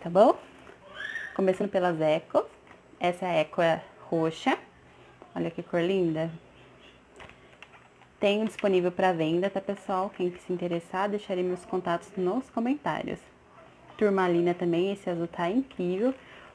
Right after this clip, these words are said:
As duas são translúcidas. Tenho quatro delas disponíveis, tá? Veio o kit da Patrulha Canina, né? Da Sky.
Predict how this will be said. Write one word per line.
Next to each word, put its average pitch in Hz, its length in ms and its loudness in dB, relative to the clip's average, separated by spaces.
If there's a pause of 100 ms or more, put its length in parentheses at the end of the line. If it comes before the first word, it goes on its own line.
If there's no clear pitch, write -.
As 196 200 0
duas 190 280 4
são 208 160 -4
translúcidas. 190 720 2 (1700)
Tenho 190 560 4
quatro 254 320 2
delas 220 280 6
disponíveis, 208 640 0 (120)
tá? 202 220 -4 (1900)
Veio 185 600 4 (1120)
o - 60 -14
kit 214 540 -4
da 185 120 6
Patrulha 185 340 -2
Canina, 175 420 2 (280)
né? 175 320 2 (560)
Da 160 140 4
Sky. 165 800 -2